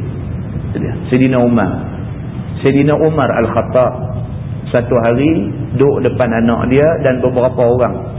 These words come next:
sahabat lain, di antaranya Mujahid ni. Tiba-tiba Sayyidina Umar kata, dia kata, "Aku biasa dengar Nabi sallallahu alaihi wasallam bersabda."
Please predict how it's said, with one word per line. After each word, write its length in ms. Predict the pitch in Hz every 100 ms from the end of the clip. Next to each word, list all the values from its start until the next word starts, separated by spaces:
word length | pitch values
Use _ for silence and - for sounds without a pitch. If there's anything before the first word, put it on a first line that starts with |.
| -
sahabat 320 | 110 117 -
lain, 240 | 120 98 82 - - -
di 80 | -
antaranya 560 | 117 107 - 110 123 143
Mujahid 480 | 127 120 120 127 117
ni. 80 | 95 95 - - - - - - - - - - - - - -
Tiba-tiba 400 | 143 151 147 180 202
Sayyidina 320 | 156 151 143
Umar 320 | 139 143 143 -
kata, 480 | 123 - 139 113 90 123
dia 80 | 139
kata, 320 | 127 - 175 143
"Aku 200 | 127 - 117 107 - - - - - - - -
biasa 240 | 127 127 131 120
dengar 240 | 135 131 - - - - - -
Nabi 320 | 117 127 127 127 107
sallallahu 440 | 120 117 120 117 117 -
alaihi 240 | 110 113
wasallam 480 | 113 107 - 107 104
bersabda." 460 | 104 92 107 107